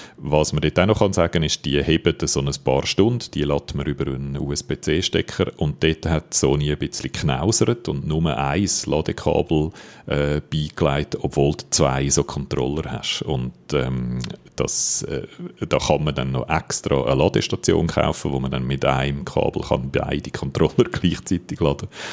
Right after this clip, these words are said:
Aber dort sind sie ein bisschen knauserig gewesen und wollen offenbar, dass du dort noch ein Zubehörgerät kaufst. Das finde ich ein bisschen enttäuschend. Dort wäre jetzt ein zweites U-S-B-C-Kabel jetzt also keine Sache gewesen.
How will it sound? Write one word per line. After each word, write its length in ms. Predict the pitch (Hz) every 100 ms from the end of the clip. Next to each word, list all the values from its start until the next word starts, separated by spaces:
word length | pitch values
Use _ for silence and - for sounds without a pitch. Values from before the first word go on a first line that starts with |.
| -
Aber 100 | -
dort 220 | 73 71 76
sind 180 | 67
sie 80 | -
ein 80 | 62
bisschen 140 | -
knauserig 720 | - 73 62 65 - 67 - -
gewesen 340 | 71 64 64
und 220 | 65 67
wollen 280 | 64 67 67
offenbar, 440 | 65 - 65 64
dass 180 | 67 -
du 60 | 67
dort 340 | 69 67 -
noch 100 | 65
ein 60 | 65
Zubehörgerät 960 | - 73 - - - - - - -
kaufst. 460 | - - - - - - -
Das 100 | -
finde 200 | 76 62
ich 80 | 78
ein 20 |
bisschen 180 | 67 69
enttäuschend. 640 | 62 71 - - - -
Dort 160 | 69 67
wäre 200 | 65 -
jetzt 140 | -
ein 180 | - -
zweites 400 | 71 64 65 -
U-S-B-C-Kabel 1000 | 67 67 67 - - 64 - - - -
jetzt 180 | - 76
also 160 | -
keine 180 | - -
Sache 320 | - - -
gewesen. 160 | -